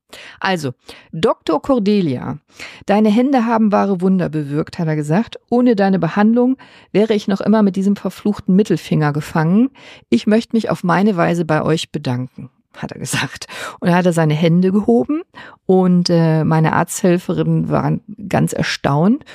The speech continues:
Und bei mir am Empfang kann man direkt ins Wartezimmer reingucken. Die Patienten im Wartezimmer hatten natürlich auch sofort bemerkt, da passiert jetzt was und waren ganz fasziniert.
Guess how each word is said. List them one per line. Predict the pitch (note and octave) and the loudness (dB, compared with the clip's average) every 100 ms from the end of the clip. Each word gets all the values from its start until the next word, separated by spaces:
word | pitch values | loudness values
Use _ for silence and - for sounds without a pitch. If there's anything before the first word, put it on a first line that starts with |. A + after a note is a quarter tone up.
| - _ _ | -20 _ _
Und | F#3+ F#3 F3+ - | 0 2 0 -6
bei | - G3+ E3+ | -18 -2 2
mir | E3+ G3+ A3 - | 4 4 2 0
am | |
Empfang | F3 E3+ - G3 | 0 0 0 0
kann | A3+ G3 | 2 0
man | |
direkt | F3+ F#3 - | 0 -4 -6
ins | - | -2
Wartezimmer | F3 A3 A3 - D#3+ D#3+ | 0 0 -4 -2 -2 0
reingucken. | D3 D3+ - - G#3 B3 _ - | 0 0 -2 -2 0 0 _ -4
Die | E3+ | -2
Patienten | - F3+ - F#3 - | 0 -4 -2 -2 0
im | D#3+ | 0
Wartezimmer | D3+ G#3 - G#3 - D#3 F#3 B3 - _ _ _ | 0 0 -2 -4 -4 0 2 0 -4 _ _ _
hatten | - F3 F3+ | -6 -2 0
natürlich | E3+ - F3+ E3 - | 0 0 0 0 0
auch | F#3+ - | 0 -2
sofort | - - D3+ D#3 - - | -10 -4 0 0 -2 -4
bemerkt, | D#3+ D3+ D3+ G3 - - - _ | -2 0 0 -2 -6 -20 -20 _
da | - | -10
passiert | - E3+ - G3 | -8 -8 -4 -4
jetzt | E3 - | -4 -4
was | - A3+ - | -2 -2 -2
und | - E3 | -4 0
waren | D#3 | 2
ganz | D#3+ D#3 | 0 -2
fasziniert. | - E3+ - E3 D#3+ A#3 | -2 -4 -2 0 2 0